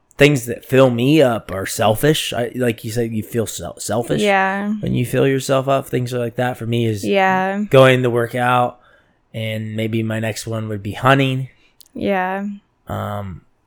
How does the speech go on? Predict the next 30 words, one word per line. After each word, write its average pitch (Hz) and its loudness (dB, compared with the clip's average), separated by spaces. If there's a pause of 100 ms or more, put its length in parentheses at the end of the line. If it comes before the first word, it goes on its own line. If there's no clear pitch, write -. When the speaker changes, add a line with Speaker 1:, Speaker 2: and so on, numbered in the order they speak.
(120)
Speaker 1:
then 113 -4
the 113 -2
other 127 6
thing 117 -2
that 120 -4
I 113 0
do 117 -2
is 107 -10 (640)
extracurricular 120 4
financial 117 0
things. 78 -10
Uh, - -12 (520)
it's - -14
not 131 2
my 131 2
normal 131 2
job, 120 2
and 85 -10
it's, - -14 (920)
and 123 -4
that, 120 6
Speaker 2:
Yeah. - 2
Speaker 1:
those 156 8
are 165 8
the 143 0
things 143 2
that 123 -2
fill 131 6
me 123 2
up, 113 0